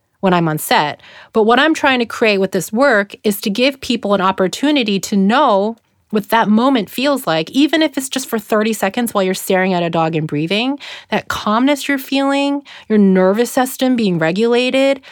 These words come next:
that is what's available and accessible to you all the time, right? And, and then when you can be more in that space consciously, purposely, then you can really, like, talk to plants, <laughs> like,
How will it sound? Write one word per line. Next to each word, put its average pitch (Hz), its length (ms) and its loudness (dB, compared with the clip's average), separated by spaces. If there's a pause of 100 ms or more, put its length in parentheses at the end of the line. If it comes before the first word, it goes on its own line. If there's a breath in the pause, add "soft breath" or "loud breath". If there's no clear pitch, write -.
(320 loud breath)
that 269 520 2
is 294 180 2
what's 262 360 -2
available 226 720 4
and 220 140 0
accessible 226 600 0
to - 180 -8
you 190 200 0 (100)
all 247 320 4
the 220 140 4
time, 196 760 -2 (800 soft breath)
right? 190 300 2
And, 247 240 2
and 262 240 6
then 330 260 6
when 247 180 4
you 269 120 2
can 269 220 2
be 226 260 0
more 220 340 2
in 214 180 0
that 185 200 -2
space 185 500 -2
consciously, 240 800 -2
purposely, 233 680 -2
then 220 200 0
you 226 120 0
can 240 220 -2
really, 269 380 0
like, 226 420 -2 (840 loud breath)
talk - 240 -4
to - 100 -12
plants, 302 720 -2 (180)
<laughs> - 180 -4
like, 294 300 2